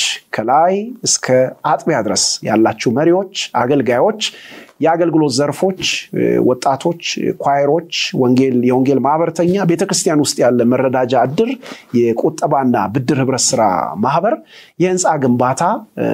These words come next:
የተለያዩ የመሳሰሉ ተቀማጭ ገንዘቦች በዚህ እንዲቀመጡ መስራች ሆናችሁ ደግሞ እንድትገዙ በልማትም በመንፈሳዊም ዘርፍ፣ እ፣ ዲፓርትመንቶች ክፍሎችን ጨምሮ ይህንን በመግዛት እንድትንቀሳቀሱ፣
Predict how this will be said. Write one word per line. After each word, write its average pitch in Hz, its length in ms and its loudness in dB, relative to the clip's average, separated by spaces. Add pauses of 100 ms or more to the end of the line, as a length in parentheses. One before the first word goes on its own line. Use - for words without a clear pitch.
(600)
የተለያዩ 196 580 2 (240)
የመሳሰሉ 120 600 2 (440)
ተቀማጭ 180 580 -2
ገንዘቦች 151 520 0 (300)
በዚህ 117 280 4
እንዲቀመጡ 180 560 0 (500)
መስራች 156 500 0 (340)
ሆናችሁ 123 540 -2
ደግሞ 113 280 0 (520)
እንድትገዙ 151 500 0 (200)
በልማትም 127 800 2
በመንፈሳዊም 123 680 2
ዘርፍ፣ 214 240 0 (420)
እ፣ 110 180 0
ዲፓርትመንቶች 156 760 0
ክፍሎችን 151 580 0
ጨምሮ 127 320 2 (580)
ይህንን 165 320 4 (180)
በመግዛት 139 600 0 (220)
እንድትንቀሳቀሱ፣ 127 920 0